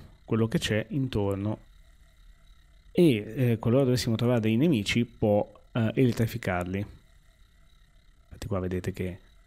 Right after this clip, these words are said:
scendo, ha una energia limitata che vedete in alto a destra. Poi che altro abbiamo? Abbiamo la pistola, abbiamo il rampino e la fune. Differenza. Allora, beh, intanto,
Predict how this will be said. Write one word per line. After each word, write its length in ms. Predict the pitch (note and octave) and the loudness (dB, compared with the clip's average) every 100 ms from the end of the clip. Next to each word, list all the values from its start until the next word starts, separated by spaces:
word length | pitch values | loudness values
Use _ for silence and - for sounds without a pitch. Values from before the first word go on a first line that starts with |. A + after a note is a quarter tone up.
| - _ - - - - - - - - - | -20 _ -20 -20 -20 -20 -20 -20 -20 -20 -10
scendo, 640 | - - G2 F#2 G2+ A#2 - - | -4 -2 -2 -2 -2 -2 -6 -2
ha 140 | A#2 B2 | 2 4
una 280 | B2+ A#2 | 4 4
energia 340 | A2+ A2+ A2 A#2 | 4 2 2 0
limitata 400 | A#2 A2+ A#2+ A2+ | 0 2 0 0
che 60 | |
vedete 300 | A2 G#2+ G#2+ | 0 0 0
in 60 | A2 | -2
alto 180 | G#2 D#3 | 0 2
a 40 | |
destra. 420 | A#2+ F#2 - C#3 A#3+ - - - - _ - - _ - - - _ - - - _ _ - _ _ _ - - - | 2 0 -2 -4 -4 -12 -20 -20 -20 _ -20 -20 _ -20 -20 -20 _ -20 -20 -20 _ _ -20 _ _ _ -20 -20 -4
Poi 320 | - D3 D3+ | 2 4 4
che 140 | D3 C#3+ | 2 0
altro 240 | C3 C#3 | 2 0
abbiamo? 400 | C3+ B2+ G#2 A2 | 2 0 0 -2
Abbiamo 360 | A2+ B2 A#2 A#2 | 0 0 2 0
la 120 | A2+ | 0
pistola, 480 | G#3 - G3+ G#3+ B3+ | -2 -2 0 0 0
abbiamo 300 | B2+ A#2 A#2 | 0 2 2
il 80 | D3+ | 2
rampino 340 | F#3+ C3 A2 | 0 0 0
e 60 | A2 | 0
la 80 | |
fune. 440 | A2+ A2+ G#2+ A2+ A2+ - - - - | -2 -2 -2 -2 -4 -12 -20 -20 -2
Differenza. 960 | G3+ A#3 E3+ A#2+ G#2 G2 G2+ A2 G2+ - - - - | 0 2 2 2 0 -4 -4 -4 -6 -10 -20 -20 -8
Allora, 340 | - B2+ G#2+ C3 | -2 0 0 0
beh, 140 | A#2+ | 0
intanto, 840 | A2 F#3+ A#3 - G#3+ C3 A2 - | 0 -2 -2 2 4 4 2 -6